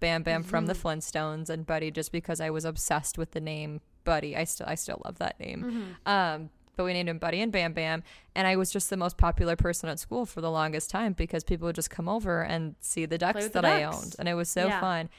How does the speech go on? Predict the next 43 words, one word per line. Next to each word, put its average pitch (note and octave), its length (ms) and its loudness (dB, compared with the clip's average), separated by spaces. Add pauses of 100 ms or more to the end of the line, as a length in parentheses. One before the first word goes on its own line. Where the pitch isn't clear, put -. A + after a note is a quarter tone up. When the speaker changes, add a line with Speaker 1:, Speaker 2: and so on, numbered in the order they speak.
(260)
Speaker 1:
And G3+ 160 0
then, F3+ 360 2
um, E3+ 340 0 (100)
w-, - 160 -10
they F#3+ 120 2
just F#3 200 0
got E3 220 0
big D#3 160 -2
enough E3 300 -2
where E3+ 100 -2
we D#3+ 120 -4
had D#3 380 0 (120)
to D#3 520 0
let D#3 240 0
them D#3 160 -2
go, D#3 260 0
and D#3 100 -4
we D#3 100 -2
just D#3+ 160 -6
let E3 140 -4
them D#3+ 100 -6
go D#3 140 0
in - 80 -2
the - 40 -4
Speaker 2:
Mm-hmm. F#3 100 -6
Speaker 1:
backyard. D#3+ 600 -6
And D#3+ 260 -8 (600)
it G#3 80 -4
was G3+ 140 0
so F#3+ 420 2
funny F3 420 -6 (320)
because F3 600 0 (300)
every, F#3 720 0
like, F3 160 -4
for - 120 -8
the E3+ 140 0
next, E3+ 420 0
probably, G#3+ 240 2
like, A#3+ 120 0
the F#3 80 -2
whole E3 260 0
next E3 300 -4
summer, E3 360 -2